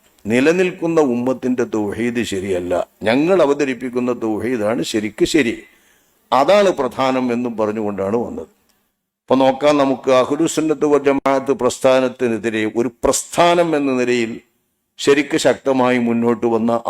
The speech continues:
ആദ്യത്തെ വിദായത്ത് സംഘം മുഅ്തസിലത്താണ്. അഹ്ലുസുന്നത്തിൽ നിന്ന് വിഘടിച്ചു പോയവർ എന്നാണ് സുന്നികൾ അവർക്ക് പേര് നൽകിയത്, മുഅ്തസിലത്ത്. അങ്ങനെ വിഘടിച്ചു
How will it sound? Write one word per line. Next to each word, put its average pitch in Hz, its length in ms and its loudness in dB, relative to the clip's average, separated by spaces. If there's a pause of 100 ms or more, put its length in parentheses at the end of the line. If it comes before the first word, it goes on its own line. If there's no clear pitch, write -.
(140)
ആദ്യത്തെ 120 540 -2
വിദായത്ത് 117 500 0
സംഘം 113 320 0
മുഅ്തസിലത്താണ്. 110 800 0 (880)
അഹ്ലുസുന്നത്തിൽ 139 800 0
നിന്ന് 135 260 0
വിഘടിച്ചു 139 560 0
പോയവർ 143 340 4 (140)
എന്നാണ് 131 280 -2 (100)
സുന്നികൾ 131 360 -2 (100)
അവർക്ക് 120 300 -4
പേര് 117 240 0
നൽകിയത്, 101 340 -4 (100)
മുഅ്തസിലത്ത്. 98 600 -8 (680)
അങ്ങനെ 147 180 2 (100)
വിഘടിച്ചു 180 460 2